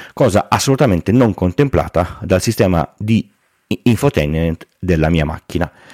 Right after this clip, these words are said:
Per fortuna col tempo sono nati i, i sistemi di retrofit. Esistono display da installare sul cruscotto che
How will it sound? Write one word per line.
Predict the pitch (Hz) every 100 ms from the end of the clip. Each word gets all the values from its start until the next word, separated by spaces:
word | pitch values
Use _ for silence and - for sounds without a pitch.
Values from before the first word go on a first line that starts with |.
| - -
Per | 160
fortuna | - - 104
col | - 120 -
tempo | 101 98 98 135
sono | 123 117 110
nati | 98 - 92 -
i, | 120 - _ _ _ -
i | 110
sistemi | 185 - 82 82 82
di | 85 90 85
retrofit. | 85 - 80 82 - - _ _ _ _ -
Esistono | 117 127 117 95
display | 95 117 - 101 82
da | 78 98
installare | - 120 90 80
sul | - 98 - _ _
cruscotto | - 135 - 82 - 92
che | 107 92